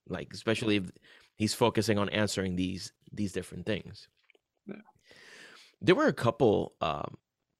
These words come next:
Speaker 1: of course, uh, for those of you who,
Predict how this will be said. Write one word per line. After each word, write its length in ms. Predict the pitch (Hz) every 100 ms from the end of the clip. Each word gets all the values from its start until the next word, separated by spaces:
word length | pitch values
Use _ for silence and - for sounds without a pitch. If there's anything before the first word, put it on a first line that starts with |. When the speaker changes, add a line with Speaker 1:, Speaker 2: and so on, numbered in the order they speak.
| _ _ _ _ _ _ -
Speaker 1:
of 80 |
course, 260 | - 113 -
uh, 160 | 101 - - _ _ - 110
for 140 | 120
those 180 | 135 127
of 80 | 117
you 120 | 113
who, 300 | 104 90